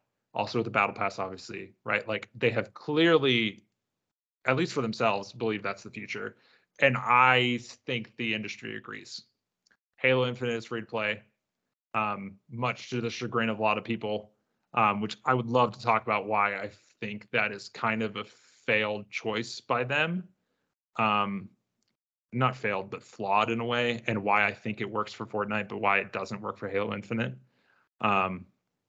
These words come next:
Diablo Immortal on phone, um, which people despise the free-to-play model of it,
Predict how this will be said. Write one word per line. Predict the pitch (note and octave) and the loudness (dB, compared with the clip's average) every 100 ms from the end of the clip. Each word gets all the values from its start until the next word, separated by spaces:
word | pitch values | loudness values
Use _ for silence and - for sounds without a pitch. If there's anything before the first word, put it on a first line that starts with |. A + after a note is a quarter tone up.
| _ _ _ _ _ _ _ _ _ _ _ _ _ - | _ _ _ _ _ _ _ _ _ _ _ _ _ 0
Diablo | C3+ C3 B2+ | 4 6 6
Immortal | B2 A#2+ A#2 A#2+ | 4 4 4 4
on | A2 | 2
phone, | G#2+ A2 G#2+ A#2+ - _ _ _ _ _ - | 0 -2 -2 -8 -14 _ _ _ _ _ -4
um, | G#2 G2 F#2+ - _ _ | 0 0 -4 -12 _ _
which | C3 A2+ - | -4 -4 -4
people | - A2 G2+ F#2+ | -4 -2 -4 -10
despise | - - - B2+ A#2+ A#2 | -12 -12 2 4 4 2
the | A#2 | -2
free-to-play | A2+ A2 G#2 G#2+ | -4 -4 -2 0
model | G#2 G#2+ A#2 | 2 2 2
of | A2 | 0
it, | G#2+ G2+ | -4 -6